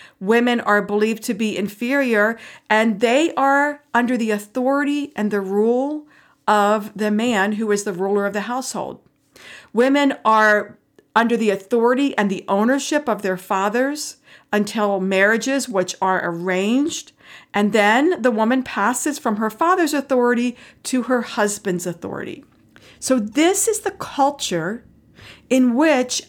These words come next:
our scriptures has been written.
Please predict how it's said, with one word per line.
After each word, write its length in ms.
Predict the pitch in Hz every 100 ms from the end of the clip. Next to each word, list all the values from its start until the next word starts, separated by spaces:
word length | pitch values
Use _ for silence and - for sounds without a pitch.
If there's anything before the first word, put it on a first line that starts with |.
| 208
our 680 | 226 247 269 285 320 330 _ _ _ _ _
scriptures 880 | - - - 330 339 - 202 185 196
has 220 | 233 208
been 240 | - 214 196
written. 480 | 208 202 147 -